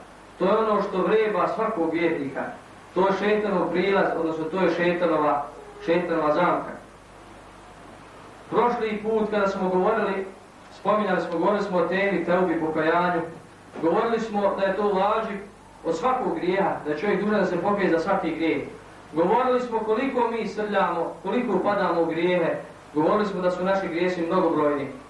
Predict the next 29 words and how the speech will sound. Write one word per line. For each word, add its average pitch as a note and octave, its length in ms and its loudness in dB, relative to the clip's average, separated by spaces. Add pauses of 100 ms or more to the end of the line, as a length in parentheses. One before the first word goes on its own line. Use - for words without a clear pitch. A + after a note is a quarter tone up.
(460)
Ali G3+ 220 2
da G3 120 0
će, A#3 260 0
ali G#3 160 0
da G3+ 120 -2
malo B3+ 340 0
či-, - 260 -10
činimo A#3+ 280 -2 (140)
teubu, F3+ 340 0 (320)
malo A#3+ 240 2 (140)
tražimo A3+ 480 2
oprost A3+ 420 0
od F#3 60 -4
Allaha F#3 320 2
Đelešanu E3 460 -2
za D3 120 -2
te D3 100 -2
grijehe. E3 360 0 (1160)
Govorili B3+ 420 2
smo A#3+ 220 -2
o A3+ 240 2
opasnosti A3+ 640 0
odgađanja G#3+ 580 0 (100)
teube, D#3+ 340 -2 (160)
pa G3 80 -2
smo F3 180 -4
govorili F3+ 340 2
da G3 120 0
čovjek G#3 360 0